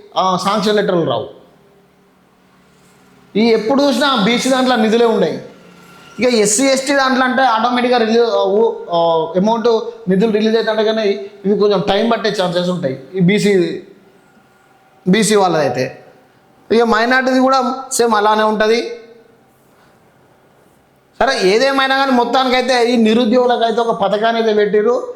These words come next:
మరి దీన్ని ఇంప్లిమెంట్ చేసేటట్టు చేయాలి ఫస్ట్.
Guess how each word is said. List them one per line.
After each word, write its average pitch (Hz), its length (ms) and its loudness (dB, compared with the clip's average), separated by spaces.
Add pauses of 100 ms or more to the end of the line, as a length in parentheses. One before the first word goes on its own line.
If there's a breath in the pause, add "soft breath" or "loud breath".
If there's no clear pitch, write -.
(140)
మరి 202 120 -2
దీన్ని 220 180 0
ఇంప్లిమెంట్ 254 380 2
చేసేటట్టు 240 840 -2 (440)
చేయాలి 233 500 2
ఫస్ట్. 214 380 -2